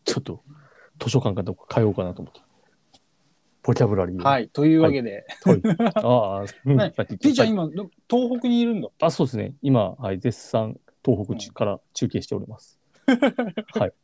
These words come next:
Speaker 2: <laughs> あ、中継、あ、じゃあなんか、
Speaker 1: はい。
Speaker 2: い-、今の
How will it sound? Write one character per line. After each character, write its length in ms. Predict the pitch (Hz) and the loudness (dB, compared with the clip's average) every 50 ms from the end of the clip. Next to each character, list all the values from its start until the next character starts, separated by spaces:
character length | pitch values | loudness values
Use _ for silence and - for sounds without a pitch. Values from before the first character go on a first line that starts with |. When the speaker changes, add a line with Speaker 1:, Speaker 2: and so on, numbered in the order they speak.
| - - - - | -18 -18 -18 -18
Speaker 2:
<laughs> 320 | _ _ - _ _ _ - | _ _ -20 _ _ _ -2
あ、 160 | 143 135 - - _ _ _ _ _ _ _ _ - | -2 -2 -2 -6 _ _ _ _ _ _ _ _ -2
中 160 | - 190 190 | 0 0 2
継、 240 | 170 185 180 185 - - | 2 4 2 2 2 0
あ、 100 | 151 143 | -2 -2
じ 80 | 131 139 | -2 -2
ゃ 40 | 139 | -2
あ 20 | |
な 80 | 143 156 | -2 -4
ん 60 | 147 | -4
か、 200 | - 120 104 - - _ _ _ - | -4 -6 -8 -8 -10 _ _ _ -4
Speaker 1:
は 100 | 160 135 | -4 -4
い。 120 | - - _ _ _ _ _ | -4 -6 _ _ _ _ _
Speaker 2:
い-、 140 | 185 190 190 - | -8 -8 -6 -4
今 220 | - 180 165 165 156 | 0 2 2 2 2
の 160 | 139 127 | 2 -2